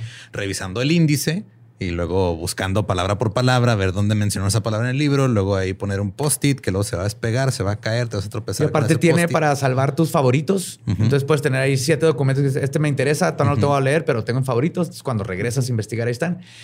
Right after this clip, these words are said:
Speaker 2: Investigar, yo sé que somos poquitos los nerds que no la vivimos investigando, que estamos investigando para algo de la escuela, pero hay podcasts, hay, em, revistas,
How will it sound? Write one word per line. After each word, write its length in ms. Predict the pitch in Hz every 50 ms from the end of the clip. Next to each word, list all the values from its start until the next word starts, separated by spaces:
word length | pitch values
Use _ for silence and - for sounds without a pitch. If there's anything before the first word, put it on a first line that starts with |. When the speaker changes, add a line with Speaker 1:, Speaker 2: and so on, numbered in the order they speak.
| - - -
Speaker 2:
Investigar, 760 | - 196 190 175 165 151 - - 170 151 165 175 190 175 143
yo 80 | 147
sé 160 | 135 120 143
que 460 | 139 151 151 147 143 127 110 101 113 - - - - -
somos 280 | - - 139 139 143 135
poquitos 400 | 139 170 139 - 196 185 214 202
los 120 | 185 165 151
nerds 240 | 156 147 143 139 -
que 80 | 170
no 80 | 151 147
la 100 | 143 135
vivimos 380 | 135 131 127 127 123 143 131 - -
investigando, 840 | 220 226 185 180 - - 185 180 151 151 143 147 151 147 143 139
que 80 | 135 135
estamos 400 | 113 - 135 123 131 139 123 143
investigando 480 | 135 117 113 - 117 123 127 139 110
para 240 | 113 123 123 120 117
algo 240 | 117 120 120 131 131
de 100 | 127 123
la 100 | 120 120
escuela, 480 | 113 - - 135 131 120 - 175 - - - - - - - -
pero 300 | - 160 170 170 175 -
hay 300 | 135 135 139 143 143 139
podcasts, 840 | 131 139 - 143 147 143 - 139 135 135 127 113 - - - - - -
hay, 440 | - 131 123 120 123 127 120 - -
em, 180 | 113 120 117 110
revistas, 720 | - 113 120 127 131 151 143 - - 147 131 123 - - -